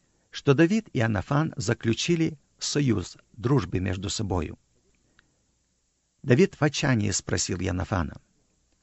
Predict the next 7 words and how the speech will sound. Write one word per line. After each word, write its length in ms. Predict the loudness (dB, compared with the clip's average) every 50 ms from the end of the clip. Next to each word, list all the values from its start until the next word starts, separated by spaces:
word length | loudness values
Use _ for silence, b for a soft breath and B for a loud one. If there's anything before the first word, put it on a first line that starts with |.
| _ _ _ _ _ _ _ _ _ _
«Что 340 | -20 -12 -2 2 2 4
сделал 460 | 4 2 0 0 2 4 4 4 4 2
я? 260 | 0 -2 -4 -4 -6 -12 _ _ _ _ _ _ _ _ _ _ _ _
В 40 | -8
чем 280 | -2 2 2 4 4 4
неправда 500 | 2 0 0 2 2 2 2 2 0 0
моя? 380 | 0 0 0 -2 -2 -4 -8